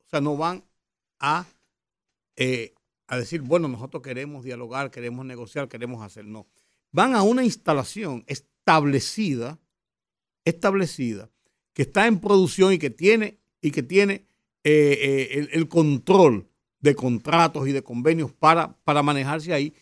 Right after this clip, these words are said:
y los otros van a incidentar esa parte. Vamos a ponerlo en, en blanco y negro. O sea, yo, yo a mí, a mí, a mí, yo no me siento populista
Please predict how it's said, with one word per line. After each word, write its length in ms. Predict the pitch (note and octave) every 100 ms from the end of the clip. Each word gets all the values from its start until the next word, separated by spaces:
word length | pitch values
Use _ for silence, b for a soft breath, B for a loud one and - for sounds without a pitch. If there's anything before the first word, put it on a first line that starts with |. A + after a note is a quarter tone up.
| b b
y 80 | D#3
los 240 | D#3+ -
otros 480 | G3+ G3+ D#3 D#3+ - _ _ _ _ _ _
van 280 | A2+ C3+ D#3+
a 80 | F#3
incidentar 760 | F#3 - F3 C#3 A2+ - G#3 F3
esa 200 | B2 A2+
parte. 260 | C#3 B2+
Vamos 240 | B2 C#3+ G3+
a 20 |
ponerlo 320 | - A#3 B3+
en, 100 | A#3
en 120 | E3 D#3
blanco 240 | G3 E3
y 40 |
negro. 400 | C#3+ E3 B2+ F2+ _ _ _ _ _
O 40 | _
sea, 120 | F#3+
yo, 280 | D3+ E3 F#3+
yo 140 | E3+
a 80 | F3
mí, 280 | F3 G3+ A#3+
a 120 | D#3
mí, 180 | D#3 G3+
a 200 | A3 D#3+
mí, 320 | E3 G#3+ A#3 D3 C#3
yo 180 | C3 G#3
no 100 | G#3
me 100 | E3+
siento 300 | F3+ F#3 E3
populista 680 | F3 D#3+ E3 C4+ - A3+